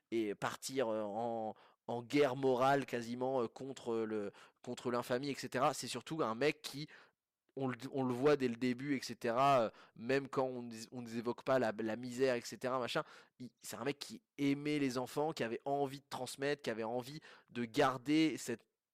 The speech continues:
étincelle d'espoir que représente un enfant. Et je trouve que c'est très important, surtout aujourd'hui, quand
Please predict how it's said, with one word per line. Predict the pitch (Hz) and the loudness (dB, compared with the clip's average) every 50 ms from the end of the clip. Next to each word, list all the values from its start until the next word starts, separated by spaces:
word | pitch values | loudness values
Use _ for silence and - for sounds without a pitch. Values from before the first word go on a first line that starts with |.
| _ _ _ - | _ _ _ 2
étincelle | 185 165 - 160 151 147 - - 165 156 143 | 2 4 4 2 0 0 2 2 4 4 4
d'espoir | 135 139 127 - - - 139 151 156 151 - | 2 0 -2 -2 -4 0 2 2 2 2 2
que | - 120 | -2 -4
représente | 107 113 131 131 - - 135 131 135 135 147 - - - - | -2 0 0 0 0 0 0 0 0 -2 -4 -8 -12 -8 -4
un | 123 131 139 | -2 -2 0
enfant. | 135 127 123 - - 135 143 - - - - - - - _ _ - | 0 -2 -2 0 -2 -2 -2 -4 -10 -20 -20 -20 -20 -20 _ _ -8
Et | 117 113 | -8 -6
je | 101 113 120 | -4 -4 -6
trouve | - - 151 151 143 - | -4 -4 -4 -6 -6 -6
que | - 127 | -6 -6
c'est | 117 - - 123 - | -6 -4 -6 -6 -4
très | - - 165 170 160 | -2 0 0 2 2
important, | 160 139 147 147 - 151 | 0 -2 -4 -6 -8 -6
surtout | 139 - - - 180 151 - - - 175 | -6 -6 -4 -4 -4 -4 -6 -6 -2 0
aujourd'hui, | 165 151 143 147 139 143 143 156 165 160 - _ - - - _ _ _ | 0 2 2 0 0 -2 -4 -6 -8 -10 -10 _ -20 -20 -20 _ _ _
quand | - - 151 160 160 160 | -6 -2 2 2 2 2